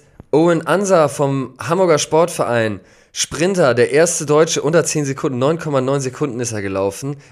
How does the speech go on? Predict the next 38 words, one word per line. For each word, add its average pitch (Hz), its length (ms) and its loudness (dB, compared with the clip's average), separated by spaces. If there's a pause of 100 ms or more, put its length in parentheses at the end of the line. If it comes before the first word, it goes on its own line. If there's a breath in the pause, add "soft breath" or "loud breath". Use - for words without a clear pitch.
Ist 160 160 0
schon 170 140 -2
zwei 143 280 2
Wochen 131 200 -2
her. 139 240 0
Wir 127 80 2
hatten's 123 200 -4
bisher 131 240 -2
noch 127 80 0
nicht 117 140 -4
erzählt. 135 480 -4 (560 soft breath)
Aber 123 240 2
es 120 120 -2
hat 143 160 -2
mich 123 140 -2
so 139 100 -4
stolz 139 360 0
gemacht, 117 240 -4
als 120 160 -2
das 143 200 0
in 139 60 -2
der 127 100 2
Tagesschau 139 540 0
kam 110 380 -4
abends 113 420 -4 (240 loud breath)
und 135 140 0
ich 156 180 -2
ihn 160 80 -2
da 147 120 4
gesehen 139 360 0
habe 123 140 0
in 127 80 0
neun 139 180 2
Komma 135 220 -2
neun 127 240 2
mit 139 160 -2
dem 151 180 2
H-S-V-Trikot, 151 1000 0